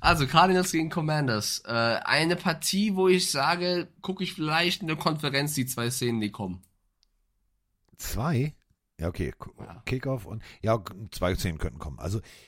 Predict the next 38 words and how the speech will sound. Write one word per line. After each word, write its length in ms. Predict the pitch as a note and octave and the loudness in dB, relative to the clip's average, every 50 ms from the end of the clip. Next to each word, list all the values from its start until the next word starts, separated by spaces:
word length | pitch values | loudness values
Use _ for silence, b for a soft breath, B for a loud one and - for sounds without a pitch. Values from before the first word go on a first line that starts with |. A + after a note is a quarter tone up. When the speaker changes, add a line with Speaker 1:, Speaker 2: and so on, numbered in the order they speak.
| B B _ | B B _
Speaker 2:
Commanders, 640 | - - B2+ C3+ C#3 D3+ D#3 D#3 D3+ C#3+ - - - - | -6 -2 2 2 4 4 6 4 4 4 2 -2 -6 -6
ähm, 600 | - A#2+ A#2 A#2 A#2 A2+ A2 A2 G#2+ G#2+ G#2 - - - - _ _ _ - - _ _ _ _ _ - - - - _ - | -2 0 0 2 0 0 -2 -4 -8 -8 -10 -10 -12 -16 -20 _ _ _ -20 -20 _ _ _ _ _ -20 -20 -20 -18 _ -8
ich 180 | - - - | -6 -4 -2
bin 140 | - E3+ E3 | 0 0 0
gespannt, 460 | D#3 C#3+ - - C#3+ D#3+ E3+ E3 - - | 0 -2 0 0 0 0 0 -2 -6 -4
ähm, 720 | - A2+ A#2+ A#2+ A#2 A#2 A2 A2+ A2 A2 A2 A2 A2 G2 C#2 C#2+ C#2 C#2 D2 - | -2 0 0 2 2 0 -2 -4 -6 -6 -8 -8 -10 -10 -12 -14 -16 -16 -12 -6
der 300 | - A2 G#2+ E2+ D2+ F#2 | -4 -2 -2 -2 -4 -4
Schleifer 540 | - - - B2 G2+ C3 E3+ E3+ - E3 D3+ | -2 0 0 2 2 2 0 0 2 0 0
Bieniemy, 580 | C#3 A#2+ A#2+ B2 A#2+ A2+ F#2+ F#2 F#2 A2+ C3+ - | 0 0 -2 -2 -2 -2 -2 -4 -4 -6 -6 -6
also 240 | - F#2+ F#2+ G2+ F#2+ | -6 -4 -4 -4 -4
der 180 | D2+ F#2+ F#2+ | -4 -4 -4
nächste 320 | F#2 G#2+ C3+ B2+ - B2+ - | -2 -2 -4 -2 -2 -2 -2
<laughs> 0 | |
Felix 440 | - - - A2 A2+ A2 - - | 0 -2 -2 0 0 0 0 -2
Magath 360 | A2 G2 F2 D2 D2 C#2+ C2+ - | -2 -2 -4 -2 -4 -6 -6 -8
sozusagen, 540 | D2+ C#2 - - - D2 - D2 F2 A2+ C3+ B B B B B B B B B B B _ | -10 -10 -10 -12 -12 -10 -8 -6 -6 -6 -6 B B B B B B B B B B B _
ähm, 680 | - A#2 B2 A#2 A2+ A2 A2 A2 A2 G#2 G2+ G2+ G2 - _ _ _ _ _ | -2 0 0 0 0 -2 -6 -8 -10 -10 -10 -12 -12 -14 _ _ _ _ _
hat 240 | - - C#3 D3 - | -4 -2 -2 0 2
da 260 | D#3+ D3+ D#3+ D#3+ E3 | 2 2 4 2 0
ein 200 | D3+ - B2+ B2 | -2 -6 -10 -10
Team 240 | - - C#3+ D3+ D#3+ | -8 -8 -6 -6 -6
geformt 500 | D3 C#3 - - C3 A#2+ C3+ D#3 E3+ - | -6 -6 -6 -6 -4 -4 -4 -4 -6 -6
in 80 | - A#2+ | -6 -6
der 100 | A#2+ F2+ | -4 -4
Offense, 400 | G2 B2 - C#3+ C#3 C#3+ - B B B B B B B B _ | -6 -6 -6 -6 -6 -6 -8 B B B B B B B B _
was 200 | - A2 G#2+ - | -2 -2 -2 -2
in 60 | C3+ | -2
der 100 | B2 A#2 | -2 -2
Preseason 500 | G#2+ - - B2+ B2+ - - C3 A#2+ A#2 | -2 -2 -2 -2 -2 -2 -4 -4 -4 -4
sehr 120 | A#2 A2 A2 | -2 -2 -2
gut 140 | A2 G#2+ - | -4 -6 -8
funktioniert 440 | - G#2 - - F#2 E2+ D2+ C#2+ | -10 -12 -10 -8 -6 -4 -4 -4
hat. 80 | C#2 C2 | -4 -6
Jetzt 200 | E2+ G#2 G#2+ - | -8 -8 -4 -2
soll 140 | C3 B2 A#2 | -2 -2 -2
Sam 280 | - - B2+ A#2+ A2+ | -2 -4 -6 -4 -4
Howell 220 | G#2+ B2 B2+ B2+ A#2 | -2 -2 0 0 0
richten. 420 | A#2 C#3 C#3 - - C#3+ C#3+ C3+ | 0 -2 -4 -4 -6 -10 -10 -12